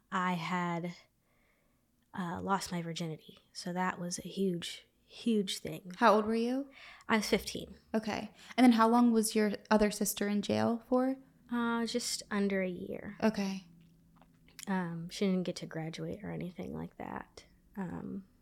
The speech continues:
Speaker 1: but we, even in adulthood, we had night terrors.
Speaker 2: Mm-hmm.
Speaker 1: Like, some of the most vivid dreams, and it was always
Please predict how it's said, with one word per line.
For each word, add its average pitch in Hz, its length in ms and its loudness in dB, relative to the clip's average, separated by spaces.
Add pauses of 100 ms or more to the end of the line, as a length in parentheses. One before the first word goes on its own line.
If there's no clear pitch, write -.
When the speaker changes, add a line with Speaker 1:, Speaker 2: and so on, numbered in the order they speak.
(220)
Speaker 1:
but 190 280 -6 (880)
we, 190 800 2 (1040)
even 269 320 4
in 233 140 6
adulthood, 180 880 0 (180)
we 233 240 4
had 202 400 2
night 185 360 4
terrors. - 760 -2
Speaker 2:
Mm-hmm. 190 420 -4
Speaker 1:
Like, 185 340 2 (1000)
some 202 300 2
of 208 120 2
the 202 80 2
most 190 340 0
vivid 190 800 0
dreams, 185 680 0
and 190 120 -2
it - 120 -8
was 185 300 -2 (340)
always 190 1000 4